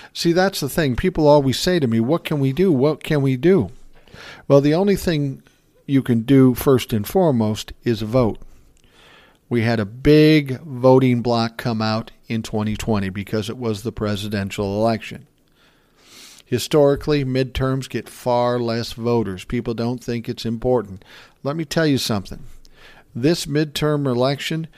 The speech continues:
is just as important as twenty twenty. The effects of losing to the Republicans in twenty twenty-two may be dire. And you don't believe me?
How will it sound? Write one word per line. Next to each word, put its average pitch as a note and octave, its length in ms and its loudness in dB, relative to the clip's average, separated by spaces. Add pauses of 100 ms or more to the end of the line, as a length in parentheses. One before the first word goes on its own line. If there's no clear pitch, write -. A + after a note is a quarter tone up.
(360)
is A#2+ 240 0
just - 400 -2
as C3 160 -2
important A2+ 540 -2
as G#2+ 160 -6
twenty A2+ 340 -2
twenty. A2+ 520 -6 (1000)
The A#2 440 2
effects D#3 560 0 (100)
of A#2+ 160 -2
losing C#3 460 -2
to C#3 120 -4
the B2 100 0
Republicans C3+ 760 -2
in A#2+ 100 -4
twenty B2+ 320 -4
twenty-two C3 760 -4 (380)
may B2+ 320 -2
be B2+ 280 -4
dire. A2 800 -4 (600)
And G2+ 120 -6
you G2 100 -6
don't C3 320 -2
believe C#3+ 420 2
me? F3 260 -6